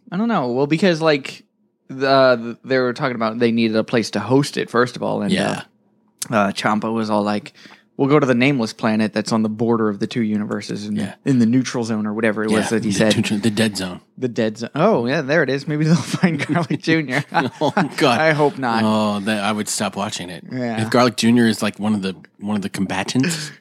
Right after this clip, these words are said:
Speaker 1: <laughs>
Speaker 2: done.
Speaker 1: Uh, that would be hilarious.
Speaker 2: Done.
Speaker 1: Dead Zone is actually just Universe six. <laughs>
Speaker 2: Yeah. Oh, g- yeah.
Speaker 1: Uh.
Speaker 2: Oh, Garlic Junior is one of the champions for
Speaker 1: Yeah.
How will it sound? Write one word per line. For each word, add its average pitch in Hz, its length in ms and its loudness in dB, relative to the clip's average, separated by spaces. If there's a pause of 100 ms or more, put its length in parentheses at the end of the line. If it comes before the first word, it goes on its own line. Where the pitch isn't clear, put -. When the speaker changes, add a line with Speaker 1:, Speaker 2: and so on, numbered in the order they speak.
(100)
Speaker 1:
<laughs> - 200 -20
Speaker 2:
done. 120 200 -4
Speaker 1:
Uh, 120 260 -4
that 117 160 0
would 117 140 2
be 123 100 0
hilarious. 107 840 0
Speaker 2:
Done. 120 520 -4
Speaker 1:
Dead 131 240 4
Zone 123 220 0
is 120 100 0
actually 117 300 -2
just 117 320 -4
Universe 120 460 -2
six. - 600 -6 (120)
<laughs> 262 200 -2
Speaker 2:
Yeah. 320 240 0
Oh, 151 340 -2
g- 127 160 -12 (1600)
yeah. 123 220 -4
Speaker 1:
Uh. 135 300 -8
Speaker 2:
Oh, 151 80 4
Garlic 160 280 2
Junior 170 220 4
is 160 140 0
one 160 120 2
of 151 80 0
the 139 80 2
champions 147 540 0
for 160 140 2
Speaker 1:
Yeah. 143 240 4